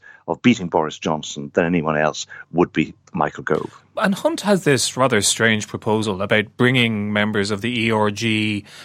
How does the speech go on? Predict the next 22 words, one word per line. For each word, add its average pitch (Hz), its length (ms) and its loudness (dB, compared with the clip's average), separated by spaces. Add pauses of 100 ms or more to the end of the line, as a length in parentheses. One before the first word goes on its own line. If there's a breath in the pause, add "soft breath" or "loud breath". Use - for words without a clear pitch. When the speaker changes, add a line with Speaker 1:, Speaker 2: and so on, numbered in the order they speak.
(140 loud breath)
Speaker 2:
and 143 320 2
the 110 280 4
Democratic 110 560 0
Unionist 120 440 2
Party 104 340 0
along 107 260 2
with 117 140 -2
him 101 140 -4
when 101 120 -4
he 101 60 -4
goes 98 200 -2
back 101 260 0
to 92 200 -4
Murriah, 95 640 2
try 104 220 -2
and 95 140 -2
renegotiate 98 720 -4
the 92 160 -2 (260 loud breath)
withdrawal 113 420 4
agreement 98 500 -2
yet 98 200 0
again. 98 320 0